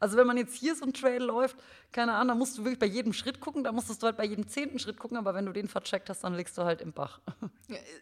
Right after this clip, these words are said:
Speaker 2: ist so. Und dann, ja, ist es einfach a-, anders auch anstrengend.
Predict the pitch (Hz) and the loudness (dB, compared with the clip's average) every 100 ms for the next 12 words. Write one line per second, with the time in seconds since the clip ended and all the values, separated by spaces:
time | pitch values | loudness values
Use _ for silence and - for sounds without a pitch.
0 | - 226 - 185 156 196 196 190 196 - | 0 2 2 2 2 2 2 0 -2 -10
1 | - - - _ _ _ _ - 214 196 | -20 -20 -20 _ _ _ _ 2 6 6
2 | - - 233 240 240 240 - 202 - 254 | 4 -4 -2 2 4 4 4 2 6 6
3 | 262 254 - - 233 262 - 185 180 175 | 6 6 2 2 4 4 0 -4 -4 -6
4 | - | -8